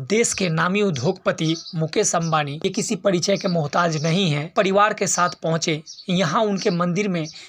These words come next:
विशेष पूजा अर्चना की। उनके साथ बेटे अनंत अंबानी और उनकी मंगेतर राधिका मर्चेंट भी मौजूद रहे।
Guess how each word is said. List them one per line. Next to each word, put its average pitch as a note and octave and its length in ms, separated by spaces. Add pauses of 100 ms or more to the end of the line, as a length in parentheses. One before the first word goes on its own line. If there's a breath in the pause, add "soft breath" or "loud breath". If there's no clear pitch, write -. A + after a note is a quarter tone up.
(160 loud breath)
विशेष G3+ 380
पूजा G3+ 320
अर्चना F3+ 420
की। F3+ 220 (440 loud breath)
उनके C#4 300
साथ G3+ 400
बेटे F#3+ 500 (340 soft breath)
अनंत G#3+ 360
अंबानी F3 580 (340 loud breath)
और - 360
उनकी G#3 320
मंगेतर F#3 560 (100)
राधिका E3+ 540
मर्चेंट F3 440
भी F#3 180 (320 loud breath)
मौजूद E3 420
रहे। B2+ 260